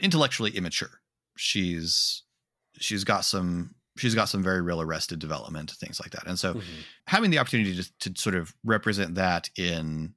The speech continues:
Speaker 1: in a way that I think is better than just making her all edgy and, and emo has been a fun challenge. And I have, I have enjoyed it. And I really like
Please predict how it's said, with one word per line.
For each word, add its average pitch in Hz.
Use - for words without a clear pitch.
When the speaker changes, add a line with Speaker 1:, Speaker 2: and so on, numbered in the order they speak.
Speaker 1:
in 117
a 101
way 90
that 85
I 85
think 85
is 80
better 80
than 78
just -
making 90
her 76
all 80
edgy 87
and, 78
and 82
emo 90
has 143
been 117
a 101
fun 127
challenge. 85
And 95
I 98
have, 85
I 123
have 120
enjoyed 90
it. 85
And 90
I 95
really 92
like 85